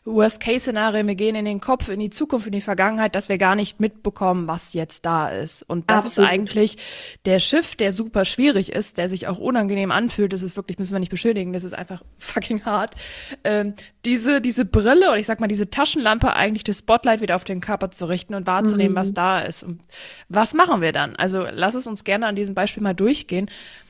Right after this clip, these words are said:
Speaker 1: Wir schaffen es jetzt irgendwie durch die Atmung, wie auch immer, durchs Spüren, ich setz mich hin, wahrzunehmen, was da ist. Und dann merke ich, oh, körperliche Symptome, mein Nacken ist verspannt, mein Kiefer ist fest, mein Herz rast, mein, mein Bauch ist fest.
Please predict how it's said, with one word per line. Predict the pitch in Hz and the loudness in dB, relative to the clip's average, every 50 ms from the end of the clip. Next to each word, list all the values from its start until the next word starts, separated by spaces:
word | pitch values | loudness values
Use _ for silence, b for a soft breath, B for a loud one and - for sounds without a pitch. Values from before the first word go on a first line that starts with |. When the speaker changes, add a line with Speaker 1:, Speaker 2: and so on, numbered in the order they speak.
| B B B | B B B
Speaker 1:
Wir | - - 175 | -6 -2 0
schaffen | - 247 247 302 | 2 2 2 2
es | 254 | 2
jetzt | 240 220 - | 0 0 2
irgendwie | - 247 277 277 269 247 247 247 | 0 0 0 0 -2 -4 -4 -4
durch | 220 175 160 | -4 -4 -6
die | - 180 139 | -4 -2 0
Atmung, | 110 175 208 208 - 196 196 196 185 | 2 2 2 0 -2 -6 -6 -6 -4
wie | 175 165 | -4 -6
auch | 175 - | -6 -6
immer, | 143 208 202 196 | -4 -4 -4 -4
durchs | 180 185 170 - | -4 -4 -6 -8
Spüren, | - - - 233 220 220 214 196 | -8 -6 -4 -2 -2 -2 -2 -4
ich | 175 - | -6 -8
setz | 170 160 - | -8 -6 -4
mich | 180 170 - | -4 -4 -2
hin, | - 226 220 220 220 214 B B B B B B | 0 0 0 0 0 -4 B B B B B B
wahrzunehmen, | 180 180 185 196 190 - - 185 180 185 185 | 2 2 2 2 0 -2 -4 -4 -2 -2 -2
was | 170 165 160 - | -2 -4 -4 -4
da | - 156 160 - | -4 -4 -4 -4
ist. | - - 151 - - - | -6 -8 -10 -12 -8 -4
Und | 202 | -2
dann | 202 208 | 0 2
merke | 220 220 220 220 - | 2 2 2 0 -2
ich, | 170 - - - | -6 -10 -4 0
oh, | - 254 185 156 B B B B B B B B B B B _ _ - - _ _ _ - - - | 2 4 4 2 B B B B B B B B B B B _ _ -20 -20 _ _ _ -12 -2 2
körperliche | - 254 220 226 214 190 - 220 208 | 4 4 6 6 4 4 4 2 2
Symptome, | 180 196 190 180 208 185 156 151 | 2 0 0 0 0 -2 -2 -2
mein | - 190 202 214 | -2 -2 0 2
Nacken | 220 233 247 - - 202 | 2 2 2 0 -4 -6
ist | 175 185 - - | -6 -6 -6 -6
verspannt, | - 175 170 - - - 90 - 185 | -4 -4 -4 -4 -4 -4 -6 -6 -6
mein | - 196 196 190 | -6 -6 -6 -4
Kiefer | - 262 262 240 - 214 - | 0 0 0 0 0 0 -2
ist | 202 - - - | -2 -4 -6 -4
fest, | 226 170 160 - - - - | -4 -2 -2 -4 -6 -8 -4
mein | - 226 226 226 | 0 2 4 4
Herz | 202 208 262 254 262 262 - - - - | 4 4 6 6 6 4 2 -2 -4 0
rast, | 208 180 156 156 151 160 - - - - - - | 2 2 2 2 0 -2 -6 -10 -12 -12 -10 -6
mein, | 196 208 208 208 208 214 208 208 | -2 0 2 2 2 2 2 2
mein | 220 220 220 | 2 2 6
Bauch | 226 254 269 294 302 - | 6 6 8 6 6 4
ist | 233 - - - | 0 -2 -2 -4
fest. | - 147 151 - - - | -2 -2 -2 -4 -6 -12